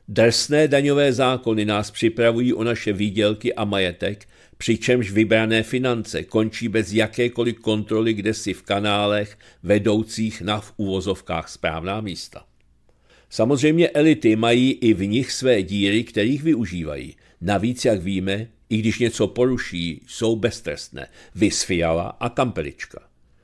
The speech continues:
Dalším příkladem jsou silniční zákony. Na začátku většiny omezení jsou naprosto smyšlené statistiky vytvořené na zakázku. Poté jsou vydána nařízení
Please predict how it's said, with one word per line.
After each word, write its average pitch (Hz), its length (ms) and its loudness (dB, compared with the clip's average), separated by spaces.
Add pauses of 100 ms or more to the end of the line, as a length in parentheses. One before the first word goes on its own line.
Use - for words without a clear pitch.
(480)
Dalším 113 500 2
příkladem 127 540 2
jsou 127 220 4
silniční 107 680 0
zákony. 76 520 -12 (600)
Na 113 120 2
začátku 131 560 2
většiny 127 400 2
omezení 127 680 2
jsou 113 240 2
naprosto 117 640 0
smyšlené 127 640 0
statistiky 113 800 -2
vytvořené 110 640 0
na 117 100 -2
zakázku. - 760 -8 (560)
Poté 113 360 6
jsou 113 320 4
vydána 104 520 2
nařízení 117 920 -2